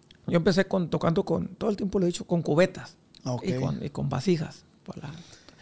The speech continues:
Speaker 2: Que es lo que le digo, perdón que le interrumpa.
Speaker 1: Y
Speaker 2: Usted empezó con lo que
Speaker 1: con,
Speaker 2: tenía.
Speaker 1: con lo que tenía, oiga. Y, y sí, sí, sí, yo de nacimiento. Entonces, mi papá, mis papás maestros, entonces a lo mejor mi papá pensaba que era pura,
Speaker 2: Ujú.
Speaker 1: que, que no, no, pues hasta ahí nomás iba.
Speaker 2: Plebe
Speaker 1: A lo mejor,
Speaker 2: travieso.
Speaker 1: oye,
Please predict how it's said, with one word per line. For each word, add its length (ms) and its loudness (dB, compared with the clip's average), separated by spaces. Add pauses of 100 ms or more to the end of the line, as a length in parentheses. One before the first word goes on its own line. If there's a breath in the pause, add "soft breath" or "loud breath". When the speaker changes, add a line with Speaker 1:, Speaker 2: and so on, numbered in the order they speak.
(200 soft breath)
Speaker 2:
Que 120 6
es 40 8
lo 160 4
que 80 8
le 120 10
digo, 220 12
perdón 220 10
que 80 8
le 60 10
interrumpa. 520 8
Speaker 1:
Y 60 8
Speaker 2:
Usted 180 8
empezó 380 12
con 100 12
lo 80 12
que 140 6
Speaker 1:
con, 160 6
Speaker 2:
tenía. 240 8
Speaker 1:
con 80 12
lo 120 12
que 120 6
tenía, 440 8
oiga. 360 8 (360 soft breath)
Y, 280 -2
y 20 4
sí, 420 10
sí, 180 8
sí, 160 6
yo 200 -2
de 160 0
nacimiento. 520 2
Entonces, 360 4 (340 loud breath)
mi 140 6
papá, 500 8
mis 140 4
papás 300 4
maestros, 520 6
entonces 280 -2
a 60 0
lo 100 2
mejor 160 -2
mi 80 0
papá 180 -4
pensaba 320 -2
que 100 -18
era 160 -4
pura, 320 -4 (440)
Speaker 2:
Ujú. 560 -4
Speaker 1:
que, 180 -2
que 140 -2
no, 180 2
no, 80 -4
pues 220 -12
hasta 420 -8
ahí 140 4
nomás 260 2
iba. 300 -2
Speaker 2:
Plebe 240 0
Speaker 1:
A 80 2
lo 80 6
mejor, 140 6
Speaker 2:
travieso. 280 4
Speaker 1:
oye, 120 2